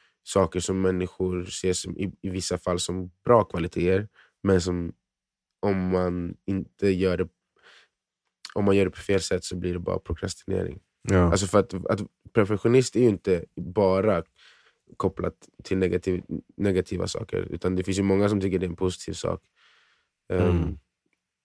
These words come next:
Speaker 1: och, ja.
Speaker 2: Ja, men fett
Speaker 1: Mm.
Speaker 2: intressant ju. Det väcktes
Speaker 1: Mm.
Speaker 2: fler tankar nu när jag, när jag, när jag delade det med dig än <laughs> när jag, eh, gjorde det här innan. Så det, det är
Speaker 1: <laughs>
Speaker 2: intressant att se. Eh, okej, vi kör sista då.
Speaker 1: Mm.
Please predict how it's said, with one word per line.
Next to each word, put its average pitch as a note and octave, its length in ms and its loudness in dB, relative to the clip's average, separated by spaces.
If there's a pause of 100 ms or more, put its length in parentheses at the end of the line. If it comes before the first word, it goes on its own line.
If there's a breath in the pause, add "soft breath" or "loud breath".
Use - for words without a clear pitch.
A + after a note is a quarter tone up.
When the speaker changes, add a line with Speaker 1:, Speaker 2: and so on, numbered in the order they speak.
(440)
Speaker 1:
och, F#2 560 0
ja. F2+ 220 0 (1300 loud breath)
Speaker 2:
Ja, G2+ 140 0
men G#2 140 0
fett A#2+ 200 4
Speaker 1:
Mm. G#2 80 4
Speaker 2:
intressant F2+ 420 0
ju. C#2 120 -4 (100)
Det G2+ 200 2
väcktes G2+ 360 2
Speaker 1:
Mm. G#2 100 2
Speaker 2:
fler A#2+ 140 8
tankar F#2 360 2
nu G2+ 220 4
när E2+ 200 -2
jag, E2+ 160 -6
när F2+ 320 -6
jag, D#2+ 140 -6
när G2 120 -2
jag F#2 100 2
delade F#2 240 4
det F2+ 40 0
med F#2 140 0
dig F#2 220 4
än E2+ 80 -4
<laughs> A2 200 6
när G#2+ 140 6
jag, F2 440 2 (240)
eh, E2+ 160 0
gjorde F2 280 -2
det F2+ 60 2
här F2 80 2
innan. F2+ 380 -2 (440 loud breath)
Så - 140 -6
det, F2+ 120 4
det F2+ 60 8 (200)
är - 20 6
Speaker 1:
<laughs> F2 100 4
Speaker 2:
intressant F#2 300 2
att E2 80 -2
se. E2 200 0 (560 loud breath)
Eh, F2 200 8
okej, G2 220 8
vi G#2+ 60 12
kör A#2 140 10
sista G#2+ 300 4
då. E2+ 120 0 (640)
Speaker 1:
Mm. A#2 140 4